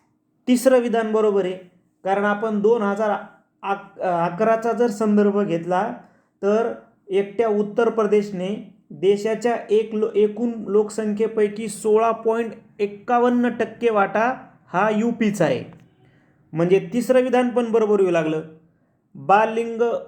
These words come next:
प्रमाणाबाबत महाराष्ट्राची परिस्थिती भारताच्या तुलनेत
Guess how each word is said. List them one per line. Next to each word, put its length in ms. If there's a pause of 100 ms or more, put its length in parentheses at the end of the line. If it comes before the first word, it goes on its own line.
प्रमाणाबाबत 720
महाराष्ट्राची 680
परिस्थिती 600
भारताच्या 560
तुलनेत 420